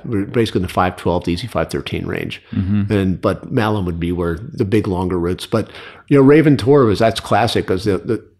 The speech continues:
Speaker 1: that, that crag has a lot of climbing on it that's steep, but,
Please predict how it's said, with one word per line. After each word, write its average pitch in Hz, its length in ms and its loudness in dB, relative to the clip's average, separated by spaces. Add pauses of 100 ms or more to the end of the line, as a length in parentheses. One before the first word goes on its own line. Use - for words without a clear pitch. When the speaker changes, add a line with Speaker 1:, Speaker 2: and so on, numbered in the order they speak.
(120)
Speaker 1:
that, 123 360 0 (320)
that 120 420 -2
crag 117 560 2
has 90 460 0
a 117 40 0
lot 107 220 2
of 101 80 -2
climbing 117 360 0
on 95 60 0
it 82 60 -6
that's 82 180 -8
steep, 147 400 4 (360)
but, 107 260 0